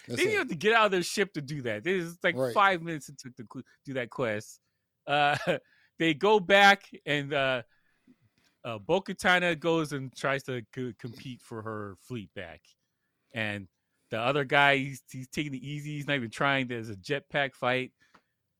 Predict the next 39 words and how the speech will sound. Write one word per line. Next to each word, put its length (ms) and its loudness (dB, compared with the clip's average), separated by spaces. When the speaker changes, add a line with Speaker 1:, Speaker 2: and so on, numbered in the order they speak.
Speaker 2:
Then, 260 -4
uh, 380 0
Din 180 4
Djarin 400 6
gives 260 0
her 160 2
the 120 0
lightsaber. 760 0
The 180 2
end 120 -4
of 80 -16
the 80 -6
show. 360 -12
That's, 240 -6
that's 260 -6
where 120 -6
Speaker 1:
It's 80 -6
Speaker 2:
we're 60 -6
at 60 -8
right 140 -6
Speaker 1:
end, 80 -12
Speaker 2:
now. 140 -10
Speaker 1:
you 60 -8
know, 200 -8
that 160 -4
was, 120 -4
Speaker 2:
That's, 220 -2
Speaker 1:
uh, 60 -10
<clears throat> 40 -6
Speaker 2:
that's 300 2
Speaker 1:
I 40 0
Speaker 2:
it. 100 -6
Speaker 1:
think 180 -2
his 180 -2
name 220 2
is, 160 -2
uh, 300 -2
Axe 280 -4
Wolves. 760 -6